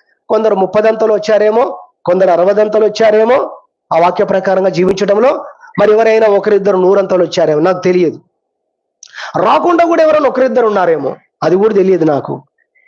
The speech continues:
కానీ ఈ రోజైతే దేవుడు మనందరితో మాట్లాడుతున్న మాట, "నేను నా కుమారుణ్ణి మీ అందరి కోసం అనుగ్రహించాను, మీరు నశించిపోకూడదని."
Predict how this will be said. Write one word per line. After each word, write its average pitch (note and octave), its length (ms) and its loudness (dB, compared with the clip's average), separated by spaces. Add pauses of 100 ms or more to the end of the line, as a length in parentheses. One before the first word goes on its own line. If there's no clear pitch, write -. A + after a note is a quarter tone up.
(120)
కానీ E3+ 140 0
ఈ F#3 120 2
రోజైతే B3 500 0
దేవుడు F#3+ 340 0
మనందరితో F3+ 680 0
మాట్లాడుతున్న D#3 600 -2
మాట, B2 280 -2 (960)
"నేను F#3 240 0
నా F3 160 0
కుమారుణ్ణి G#3+ 760 -2
మీ G3+ 160 0
అందరి F#3 320 0
కోసం G#3 560 -2 (380)
అనుగ్రహించాను, D3+ 920 -4 (560)
మీరు D#4+ 300 2
నశించిపోకూడదని." D4 1400 0